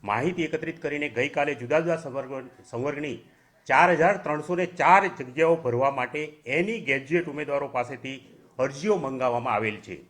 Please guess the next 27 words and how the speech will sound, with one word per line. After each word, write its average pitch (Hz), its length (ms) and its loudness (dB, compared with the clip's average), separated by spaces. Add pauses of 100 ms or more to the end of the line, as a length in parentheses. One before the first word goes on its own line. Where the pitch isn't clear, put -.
(880)
જનરલ 151 280 4
કેટેગરીના 165 540 0
ઉમેદવારો 160 520 2
માટે 156 240 0
મહત્તમ 160 420 -2
વય 156 160 -4
મર્યાદા 151 680 -4 (160)
સાડત્રીસ 156 580 2
વર્ષની 156 280 -2
કરવામાં 143 360 -2
આવે 139 120 0
છે 139 80 -14
અને 139 120 -8
કેટે-, 135 360 -6
અન્ય 139 300 -4
કેટેગરીના 143 680 -2 (360)
તમામ 165 320 4
ઉમેદવારોને 135 480 -4
પાંચ 143 320 -2
વર્ષની 123 300 -8
છૂટછાટ 131 600 -4
પણ 123 140 -6
મળવાની 113 360 -2
છે. 82 240 -16 (800)
આજ 147 220 6
રોજ 165 220 2
બપોરથી 165 680 -2